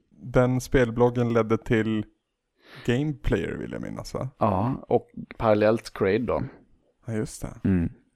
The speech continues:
Speaker 2: Som, eh, ja, jag kom in på Gameplayer där med Malin Söderberg som chef. Kanske världens bästa chef.
Speaker 1: <clears throat> Tack.
Speaker 2: <laughs> Jag sa
Speaker 1: Nej.
Speaker 2: kanske, Anders.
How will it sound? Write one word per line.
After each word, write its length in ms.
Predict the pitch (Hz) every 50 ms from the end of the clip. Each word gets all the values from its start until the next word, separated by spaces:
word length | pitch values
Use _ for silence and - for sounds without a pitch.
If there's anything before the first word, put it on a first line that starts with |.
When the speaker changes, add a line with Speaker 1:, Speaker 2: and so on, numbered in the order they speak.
| _ _ _
Speaker 2:
Som, 440 | - - 104 101 98 95 95 95
eh, 680 | 92 95 95 92 90 90 90 90 90 87 87 90 87 87 - - -
ja, 180 | - 98 101 98
jag 100 | 101 -
kom 140 | - 101 101
in 80 | 101 107
på 60 | 110
Gameplayer 440 | 101 98 98 101 - 113 110 123 123
där 140 | 113 127
med 380 | 123 113 113 117 117 117 123 127 -
Malin 520 | 101 101 90 90 90 92 95 92 - - -
Söderberg 420 | - - 104 98 95 - - - - _ - - - - - _
som 220 | - - - 113
chef. 340 | - 131 123 151 - - - - - - - - - - - - -
Kanske 220 | - 113 - -
världens 240 | 107 104 104 110 -
bästa 200 | - 107 - -
chef. 320 | - - - - - - - _ _ _ _ _ - - - - - - - - - _ _ _ _
Speaker 1:
<clears throat> 360 | - - - - 76 - 98 98 - _ _
Tack. 280 | - 123 - - _ _ - - - - 196
Speaker 2:
<laughs> 40 | - 120 - - 156 - - - - - - - _ - - - _ - - - - - - - - - _ _ _ _ _ _ _ _ _ _ _ _ _ _ _ _ _ - - _ _ _ _ - - - _ - 104 - _
Jag 140 | - 101 -
sa 100 | - 98
Speaker 1:
Nej. 80 | 98 95
Speaker 2:
kanske, 300 | 101 98 90 - - -
Anders. 320 | - - - - - -